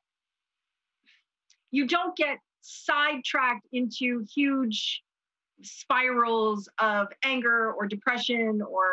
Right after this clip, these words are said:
love, or it's a very controlled, you're, she's a very controlled narrator. And the way that she describes that incident, which is so horrifying, and which you had to know,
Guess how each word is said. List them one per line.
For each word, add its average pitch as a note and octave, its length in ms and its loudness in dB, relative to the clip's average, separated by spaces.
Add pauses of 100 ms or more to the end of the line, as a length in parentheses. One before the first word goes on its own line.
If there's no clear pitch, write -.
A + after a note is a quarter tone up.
(340)
love, C4 400 2
or A3 140 0 (400)
it's C4+ 140 -2
a D4 60 -2
very F4 360 0 (400)
controlled, B3+ 800 0 (220)
you're, A3+ 260 -4 (240)
she's B3 240 -4
a B3+ 60 -2
very D#4 220 2
controlled C#4+ 600 0
narrator. A3 540 0 (400)
And C#4 280 -2 (320)
the C#4 140 0
way F4 420 0
that D4 220 0
she C#4+ 300 -2
describes D4 960 -2 (320)
that B3 400 2
incident, A#3+ 500 0
which A3+ 220 -2
is - 340 -6
so F4 300 2
horrifying, F3+ 720 -4 (280)
and B3+ 140 0
which C4+ 240 -2
you C#4 160 2
had D4 380 2
to D4 80 -2
know, G#3+ 500 0